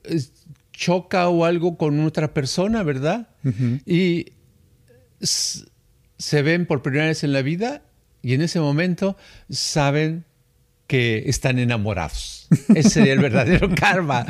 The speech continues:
Speaker 1: ¿me entiendes? <laughs> De película, ¿no? O sea,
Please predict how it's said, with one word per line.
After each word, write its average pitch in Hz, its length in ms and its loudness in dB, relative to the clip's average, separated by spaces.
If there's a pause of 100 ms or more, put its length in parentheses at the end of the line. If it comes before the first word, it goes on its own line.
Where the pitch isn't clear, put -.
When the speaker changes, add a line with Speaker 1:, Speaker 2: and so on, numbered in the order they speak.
(200)
Speaker 1:
¿me 165 60 6
entiendes? 180 340 4
<laughs> 233 1080 4
De 165 160 4
película, 190 720 4
¿no? 214 220 4 (580)
O 190 60 2
sea, - 180 4